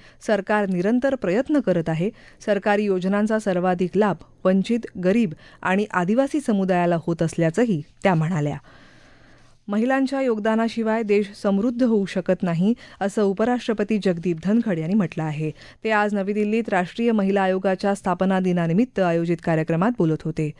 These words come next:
देशात प्रथमच लोकसभा आणि विधानसभेमध्ये महिलांना एक तृतीयांश आरक्षण देण्यात आल्याचं त्यांनी सांगितलं. देशातल्या महिला अनेक आव्हानांना सामोऱ्या जात असून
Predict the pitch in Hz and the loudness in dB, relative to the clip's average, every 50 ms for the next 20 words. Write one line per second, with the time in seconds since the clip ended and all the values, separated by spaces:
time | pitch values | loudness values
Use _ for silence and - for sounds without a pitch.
0 | - - - - - - - 196 214 220 - 233 233 233 - 226 214 202 240 226 | -16 -20 -20 -20 -20 -12 -6 -4 -4 -4 -2 -2 -2 -2 -2 -2 -2 0 0 0
1 | 233 240 233 220 202 196 196 - - 226 214 226 226 233 226 208 196 190 180 175 | 0 0 0 0 0 0 0 0 0 0 0 2 2 2 2 2 2 0 0 0
2 | 175 175 - 175 175 175 175 175 170 170 185 220 247 - - - - _ - 202 | 0 0 0 0 2 2 0 0 0 0 0 -2 -2 -4 -10 -20 -16 _ -4 -2
3 | 208 214 220 214 220 233 240 233 - - 214 247 254 - 240 208 - 214 202 196 | 0 2 2 2 2 2 0 -2 -2 -2 -4 -4 -2 -4 -4 -2 0 0 2 0
4 | 196 - 220 185 180 180 180 180 - - 202 202 196 180 175 170 175 175 - - | 0 0 0 0 2 2 0 -2 -2 -2 -2 0 0 0 2 0 0 -2 -2 -2
5 | 165 165 175 202 226 - 202 170 160 160 160 - 165 160 160 160 160 - 185 220 | 0 0 2 0 0 -2 -4 -4 -4 -4 -4 -4 -4 -4 -4 -2 0 0 0 0
6 | - - - - - - - - 208 202 208 - 226 220 220 226 220 220 214 208 | -2 -4 -14 -20 -20 -20 -8 -2 0 0 0 0 -2 -2 -2 0 0 2 2 2
7 | 190 190 202 208 202 220 247 - - 185 180 202 254 - - - 185 180 180 190 | 0 2 2 2 0 0 -2 -6 -4 -2 0 0 0 0 0 0 0 0 0 0
8 | 202 190 185 180 185 185 190 - - 170 170 185 220 254 262 247 - 190 170 165 | 0 0 0 0 0 0 -2 -2 -4 -4 -2 0 0 2 0 0 0 -2 -4 -4
9 | 165 160 165 - 233 180 156 | -4 -4 -2 0 0 0 0